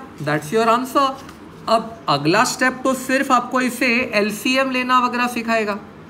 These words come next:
जैसे ये हुआ फ़ोर्टी टू, ये प्लस हो गया, फ़ोर्टी टू प्लस ट्वेंटी, सिक्सटी टू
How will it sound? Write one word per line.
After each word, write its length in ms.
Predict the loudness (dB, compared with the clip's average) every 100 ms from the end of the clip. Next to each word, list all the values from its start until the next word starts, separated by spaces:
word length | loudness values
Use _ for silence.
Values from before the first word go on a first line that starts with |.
| -20 -20 -20 -20 -18 -4
जैसे 420 | 0 0 2 2
ये 300 | 2 4 2
हुआ 340 | 4 2 4 4
फ़ोर्टी 580 | 2 0 0 2 2 2
टू, 180 | 2 0 -2 -8 -18 -20 -20 -20 -18 -18 -18 -20 -20 -20 -20 -20 -8 -4
ये 80 |
प्लस 320 | 0 0 0 0
हो 80 | -2
गया, 160 | -2 -6 -14 -20 -20 -10 2
फ़ोर्टी 360 | 2 4 2
टू 180 | 2 0 -2 -4 -12 -18 -18 -6
प्लस 360 | 0 2 0 -2
ट्वेंटी, 460 | 0 0 0 -4 -6 -10 -18 -20 -20 -20 -18 -12 -6
सिक्सटी 380 | -6 -4 -4 0
टू 180 | 2